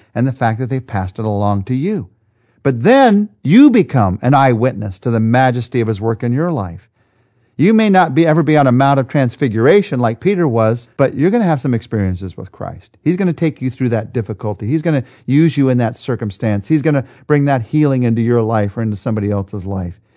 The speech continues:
He's gonna let your, his word speak into your heart in a way that transforms you. He's gonna give you a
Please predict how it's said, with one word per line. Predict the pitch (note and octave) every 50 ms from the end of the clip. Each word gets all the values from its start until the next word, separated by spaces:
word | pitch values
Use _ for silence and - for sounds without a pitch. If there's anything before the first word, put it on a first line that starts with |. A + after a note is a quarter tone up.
| _ _ _ _ _
He's | - D#3+ D#3+
gonna | G3 F#3 E3+
let | D#3 D3+ D#3 D3+ - -
your, | D3+ D#3+ E3 - -
his | A#2 D3 E3+ C#3+ C#3
word | C#3+ D#3 D3+ C3+ -
speak | - - - E3 E3+ -
into | E3 D3+ C3+ B2+ A#2+
your | B2 A#2+ A2
heart | F#2+ - C3 C#3+ C3+ B2 E3+
in | B2+ B2+
a | B2
way | A#2 B2 B2 A#2+
that | G#2 - -
transforms | - - C3 A#2+ A#2 A2+ G#2+ - - B2 A#2 A#2 A2+ G#2+ G2 F2+
you. | F#2+ G2 F#2 F#2 - - - -
He's | - D3+
gonna | E3+ F3 E3
give | C3+ D3+ D#3 C#3+
you | D#3 D3+ B2+
a | A2+ G2+